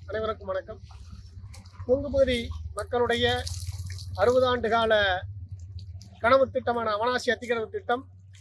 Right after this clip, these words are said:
இன்றைக்கு நடைமுறைக்கு வந்திருக்கிறது. இதற்காக முதன் முதலாக கருத்துரு உருவாக்கியவர் நமது பெருந்தலைவர் காமராஜர் அவர்கள். அவருடைய ஆட்சி காலத்துல இந்த திட்டமானது துவங்கப்பட்டு, அதற்கு பின்னர் நெடுங்காலம் அது ஒரு நடைமுறைப்படுத்தப்படாமல் இருந்த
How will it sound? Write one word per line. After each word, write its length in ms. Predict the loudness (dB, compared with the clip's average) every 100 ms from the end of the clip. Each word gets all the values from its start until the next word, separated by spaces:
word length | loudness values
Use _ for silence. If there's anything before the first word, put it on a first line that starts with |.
| -20 -10
இன்றைக்கு 380 | -2 0 2 0 0
நடைமுறைக்கு 500 | 2 6 6 4 0
வந்திருக்கிறது. 540 | -2 -2 -2 -4 -4 -6 _ _ _ _ -2
இதற்காக 480 | 4 4 6 6 6 6 2 -8
முதன் 260 | 4 6 6
முதலாக 400 | 4 4 4 6 4 4 2
கருத்துரு 400 | 4 4 2 -2
உருவாக்கியவர் 680 | 2 2 2 0 2 2
நமது 260 | 2 -2 -2 -4
பெருந்தலைவர் 460 | -2 0 2 2 0
காமராஜர் 520 | 0 2 4 4 2 0
அவர்கள். 260 | 2 -2 -2 _ _ _ _ _
அவருடைய 380 | 4 8 8 8 8
ஆட்சி 240 | 6 4
காலத்துல 380 | 4 4 4 4 6 4 0 _ _ _ _ -8
இந்த 200 | 2 2
திட்டமானது 680 | 4 2 6 8 8 8 8 8 4 -12 -20 _ 2
துவங்கப்பட்டு, 640 | 8 8 6 4 0 2 0 0
அதற்கு 400 | 4 8 8 6 -4
பின்னர் 360 | 0 4 2 0
நெடுங்காலம் 600 | 2 6 8 8 8 6 6
அது 100 | 4
ஒரு 160 | 0 -2 -2 -4 -6 2
நடைமுறைப்படுத்தப்படாமல் 960 | 6 8 8 4 2 2 2 2 2 0
இருந்த 240 | -2 -4